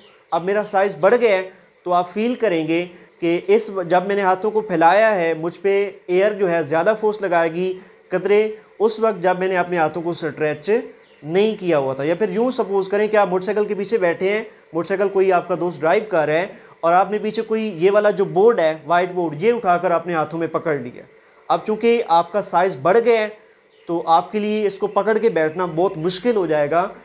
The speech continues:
क्योंकि आपका साइज़ बढ़ गया है तो फ्लूइड आप पे ड्रैग फोर्स भी ज़्यादा लगाएगा। More is the size of object, more is the drag force experienced by the object। Less is the size of object, less is the drag force experienced by the object। नेक्स्ट अगर हम लोग बात करें,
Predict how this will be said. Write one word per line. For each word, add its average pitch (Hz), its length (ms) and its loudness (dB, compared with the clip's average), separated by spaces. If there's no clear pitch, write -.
क्योंकि 180 240 -2
आपका 175 320 2
साइज़ 196 360 0
बढ़ 170 160 2
गया 156 180 2
है 175 80 0
तो 180 160 -2
फ्लूइड 196 480 -4
आप 147 280 0
पे 190 100 2
ड्रैग 196 380 2
फोर्स 175 260 -6
भी 185 100 -2
ज़्यादा 165 220 0
लगाएगा। 131 460 -2
More 165 240 2
is 233 100 6
the 247 120 0
size 233 260 0
of 240 160 -4
object, 226 320 0
more 196 220 4
is 202 120 0
the 196 120 2
drag 175 320 0
force 180 260 -4
experienced 175 500 -6
by 160 120 -2
the 147 80 -4
object। 139 340 -6
Less 180 220 0
is 220 100 -6
the 226 100 2
size 233 240 2
of 233 160 0
object, 214 360 0
less 185 220 0
is 202 120 -4
the 190 240 2
drag 175 340 0
force 185 300 -2
experienced 180 460 -6
by 143 140 -2
the 147 140 -4
object। 135 380 -6
नेक्स्ट 240 260 0
अगर 262 140 2
हम 262 120 0
लोग 262 140 -2
बात 233 280 2
करें, 233 160 -2